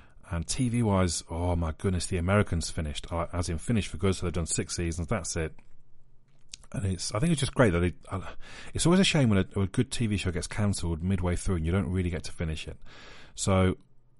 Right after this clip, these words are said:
although I love the show, and in some ways it was sad when they said, "Right, next season's the last," I was also really pleased that they got to finish it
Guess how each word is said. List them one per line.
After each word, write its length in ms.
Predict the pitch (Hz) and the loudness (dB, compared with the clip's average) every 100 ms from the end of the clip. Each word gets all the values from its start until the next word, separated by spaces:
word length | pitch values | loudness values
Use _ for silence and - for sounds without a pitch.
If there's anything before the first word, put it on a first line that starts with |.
| - - | -14 -2
although 500 | 107 131 135 135 127 - | 2 6 8 8 6 2
I 100 | 101 | 2
love 260 | 110 110 | 4 4
the 100 | 104 | 2
show, 460 | - 131 98 71 87 | 0 2 2 2 0
and 100 | 98 | 2
in 60 | 95 | 2
some 200 | - 104 | 2 2
ways 120 | 98 | 2
it 60 | 80 | 0
was 100 | - | -4
sad 280 | - 104 92 | 0 2 2
when 100 | 90 | 0
they 80 | |
said, 180 | 85 95 | 0 0
"Right, 180 | 123 104 | 0 0
next 220 | 110 101 | 0 -2
season's 220 | 113 95 | -2 0
the 80 | 104 | 2
last," 420 | 113 92 - - - - - - - - - | 2 2 -2 -8 -14 -16 -20 -20 -20 -6 4
I 60 | |
was 100 | 107 | 6
also 220 | 151 - | 6 6
really 280 | 101 104 101 | 6 8 6
pleased 380 | - 104 107 - | 6 4 4 0
that 140 | 98 - | -4 -2
they 100 | 95 | 0
got 180 | 92 - | 0 -4
to 80 | |
finish 340 | - 104 98 104 | -2 0 2 2
it 160 | 95 | -2